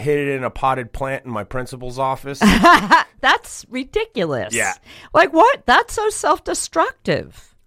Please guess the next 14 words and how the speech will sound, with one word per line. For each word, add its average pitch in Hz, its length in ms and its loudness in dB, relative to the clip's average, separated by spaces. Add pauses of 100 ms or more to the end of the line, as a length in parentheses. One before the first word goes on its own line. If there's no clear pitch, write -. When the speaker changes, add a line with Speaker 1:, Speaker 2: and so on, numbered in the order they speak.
(120)
Speaker 1:
Why? 135 420 -8 (1300)
Speaker 2:
That's 508 200 0
such 605 180 2
a 659 100 4
fuck 523 340 2
you. 554 340 6
Come 508 180 2 (240)
on. 226 100 0
You 262 100 0
put - 340 2
pot 240 420 6
in 240 220 -8
your 226 240 0 (240)
v-, 165 260 -20